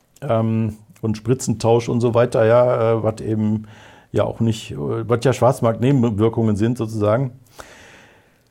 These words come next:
Also zweitausendeins, nee, genau, und hier muss ich sagen, großer Zuwachs, äh, an Todesfällen durch synthetische Op-, Opioide. Also die Welle, äh, von, äh,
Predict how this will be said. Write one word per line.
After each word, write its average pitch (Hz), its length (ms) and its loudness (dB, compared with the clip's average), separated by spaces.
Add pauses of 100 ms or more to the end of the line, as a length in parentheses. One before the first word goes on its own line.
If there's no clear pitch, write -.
(840)
Also 143 180 2
zweitausendeins, 175 920 2
nee, 135 160 4
genau, 139 240 4
und 127 220 2
hier 143 160 4
muss 165 480 4
ich 165 80 0
sagen, 139 260 4
großer 156 320 2
Zuwachs, 160 480 2
äh, - 20 -6
an 139 400 2
Todesfällen 143 580 2
durch 139 200 2
synthetische 156 500 0
Op-, 143 140 -4
Opioide. 156 640 0 (280)
Also 135 240 4
die 131 220 0
Welle, 147 920 2
äh, 131 40 -6 (300)
von, 143 540 0 (460)
äh, 135 140 0